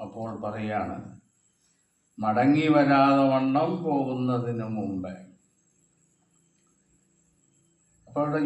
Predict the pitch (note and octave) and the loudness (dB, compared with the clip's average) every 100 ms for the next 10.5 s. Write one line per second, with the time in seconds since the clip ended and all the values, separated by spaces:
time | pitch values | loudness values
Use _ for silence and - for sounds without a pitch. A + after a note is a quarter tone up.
0 | C#3+ D3+ E3 F#3 E3 E3 E3 E3 C#3+ D#3 | 2 2 2 2 2 4 4 2 0 -2
1 | D3 C#3 C#3+ A2+ - - _ _ _ _ | -4 -2 -4 -4 -10 -14 _ _ _ _
2 | _ _ _ _ _ - - B2+ B2+ F3+ | _ _ _ _ _ -20 -8 -6 0 2
3 | F3 F3 E3+ E3 D#3+ D#3 D3 - - A#2+ | 2 2 4 4 4 4 0 -6 -12 -4
4 | B2 C3+ - D3 C#3 C3+ B2 B2 A2 - | -2 -2 -4 -4 -4 -4 -6 -8 -8 -8
5 | - - - - _ _ _ - - _ | -10 -12 -18 -20 _ _ _ -20 -20 _
6 | _ _ _ A#2 A#2 A#2 A#2+ C3+ C3 - | _ _ _ -6 -2 -2 -2 -4 -6 -8
7 | - - - _ A2 A2+ A#2 B2 B2 B2 | -14 -20 -20 _ -12 -8 -6 -6 -6 -6
8 | G#2+ - - - - - _ _ _ _ | -6 -8 -12 -18 -20 -20 _ _ _ _
9 | _ _ - - _ _ _ B2+ C#3 D#3 | _ _ -20 -20 _ _ _ -2 2 4
10 | D#3+ D#3 D#3+ D#3+ | 4 4 2 0